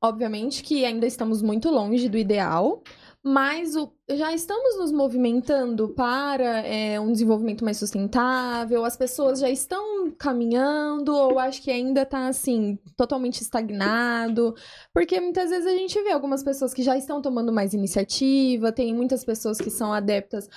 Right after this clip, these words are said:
a estilos de vida, como, por exemplo, veganos, né, que são mais preocupados com o meio ambiente. Eu, hoje a gente vê muito mais presente do que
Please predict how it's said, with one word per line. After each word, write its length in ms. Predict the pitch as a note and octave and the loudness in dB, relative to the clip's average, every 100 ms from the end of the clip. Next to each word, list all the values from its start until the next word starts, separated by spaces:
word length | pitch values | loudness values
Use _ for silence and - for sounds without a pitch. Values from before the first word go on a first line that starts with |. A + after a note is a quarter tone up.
| - | -8
a 120 | G#3 | -2
estilos 420 | G#3+ - C#4 C4 A#3 | -2 -2 0 2 2
de 140 | A#3+ | 2
vida, 340 | G#3 A3 G#3 | 2 2 0
como, 260 | G#3 G#3+ A3 | -2 -2 -2
por 140 | A3 | -2
exemplo, 460 | G#3 G#3 G3 G#3+ G#3 | -2 -2 -4 -2 -2
veganos, 760 | G3 F#3+ A#3 C4 B3+ A3+ A3 G#3 | -2 0 2 2 2 0 -2 -2
né, 140 | G#3+ | -2
que 140 | A3 | -2
são 260 | A3 A#3 A3 | -4 -2 0
mais 240 | G#3 G3+ | 0 -2
preocupados 460 | G3+ G3 - G3 F#3+ | -2 -4 -4 -6 -6
com 100 | A3+ | -8
o 20 | |
meio 140 | G#3+ G3+ | -4 -2
ambiente. 340 | G#3+ B3 - - | 0 -2 -6 -6
Eu, 240 | A#3+ A#3 - | -4 -2 0
hoje 400 | A#3 C4 D4 D4+ | 2 2 0 -4
a 100 | - | -2
gente 240 | B3+ B3+ B3 | 0 0 2
vê 80 | A#3+ | 2
muito 320 | C4 G4 - | 0 -6 -6
mais 180 | D#4 D4+ | -6 -4
presente 540 | C#4+ C4+ A#3 B3+ - | -2 0 -2 -4 -2
do 140 | E4 | -2
que 280 | E4 F4 E4 | 0 -2 -4